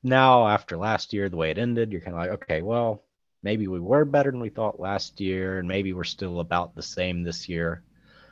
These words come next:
Uh, but I, I would say, yeah, this team should be better than last year's team, and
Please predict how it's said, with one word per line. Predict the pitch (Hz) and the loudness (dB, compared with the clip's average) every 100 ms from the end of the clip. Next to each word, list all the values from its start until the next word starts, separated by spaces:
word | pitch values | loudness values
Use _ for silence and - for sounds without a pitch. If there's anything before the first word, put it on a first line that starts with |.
| _ - | _ -2
Uh, | 76 78 80 - _ - | 2 2 0 -10 _ 0
but | 139 117 - - - - _ _ _ _ _ | 0 0 -4 -12 -12 -16 _ _ _ _ _
I, | 120 143 - | -6 -4 4
I | 139 | 6
would | 147 131 | 6 4
say, | - 117 113 110 107 104 _ _ _ _ _ _ _ | 2 4 4 2 0 -4 _ _ _ _ _ _ _
yeah, | 101 92 - | 0 0 -2
this | 117 | -6
team | - 147 | 0 0
should | 135 135 135 | 2 0 0
be | 127 | 2
better | 120 135 | 2 2
than | 95 78 | 0 -2
last | 95 107 - | -4 -4 -8
year's | 78 - | -10 -10
team, | - 76 95 | -8 -6 -6
and | 82 78 | -6 -8